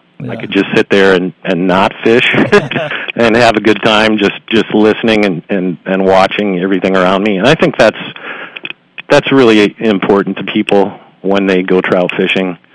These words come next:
Speaker 2: It's, um, a feeling like you're in a kind of a wilder place,
Speaker 1: Yeah.
Speaker 2: kind of a, a more natural setting. Um,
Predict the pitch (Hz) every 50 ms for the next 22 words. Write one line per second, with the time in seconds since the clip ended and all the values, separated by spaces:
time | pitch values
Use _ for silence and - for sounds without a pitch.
0 | _ _ _ _ _ _ _ - 92 90 - - - 104 95 95 92 90 90 92
1 | 90 - _ - 104 95 - - 131 123 113 107 104 104 98 90 - - - _
2 | _ - 95 95 101 95 - - 110 104 104 101 98 90 90 90 - _ _ _
3 | _ _ - - _ - - - - - 156 131 117 107 107 110 104 104 107 107
4 | 104 104 95 - - 101 98 101 104 - - - - - _ - - _ _ -
5 | _ - - _ _ _ _ _ _ _ _ _ _ _ - 123 127 110 107 107
6 | 98 98 95 90 92 85 - _ _ - _ - 98 104 104 117 113 107 104 101
7 | 101 98 101 - - 113 101 101 - - - 104 101 95 98 98 95 95 - _
8 | _ _ _ _ _ _ _ _ _ _ - 90 92 92 92 87 87 90